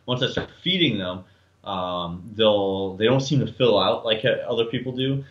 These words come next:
And you can always tell, you can always spot these people 'cause they're just, like, explaining to you as they're eating, they're absurdly hungry. They can't seem to fill up. They're hot. They're just, like, hot. You know, they're just like, "I'm so hot right now as I'm eating all this food."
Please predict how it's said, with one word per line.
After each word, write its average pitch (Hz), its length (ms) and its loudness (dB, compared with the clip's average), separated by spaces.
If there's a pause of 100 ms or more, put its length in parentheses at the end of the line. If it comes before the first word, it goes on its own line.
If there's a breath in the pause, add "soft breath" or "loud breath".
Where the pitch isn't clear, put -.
(160 loud breath)
And 98 340 0
you 120 140 0
can 127 100 2
always 117 260 2
tell, 113 380 0
you 117 100 -4
can 127 100 0
always 123 180 0
spot 110 220 -2
these 120 140 -8
people 117 300 -2
'cause 101 260 -4
they're 95 280 -2
just, 95 340 -6
like, 85 200 -8 (420 soft breath)
explaining 110 460 -2
to 113 100 -6
you 101 180 -2 (180)
as 127 260 2
they're 123 180 0
eating, 107 480 0 (180 soft breath)
they're 117 160 4
absurdly 139 640 2
hungry. 98 460 -6 (100)
They 113 100 2
can't 135 320 -2
seem 131 160 -2
to 113 80 -6
fill 101 240 -4
up. 95 200 -4 (240 soft breath)
They're 131 140 4
hot. - 600 -4 (160)
They're 123 140 0
just, 117 200 -8
like, - 140 -2
hot. 131 520 -6
You 139 120 0
know, 123 180 0
they're 123 140 -2
just 113 160 -10
like, 120 160 0
"I'm 139 100 4
so 151 300 2
hot 151 320 -4
right 110 140 -4
now 107 180 -4
as 107 80 -2
I'm 113 100 -6
eating 120 220 -2
all 113 100 0
this 110 160 -6
food." 110 400 -6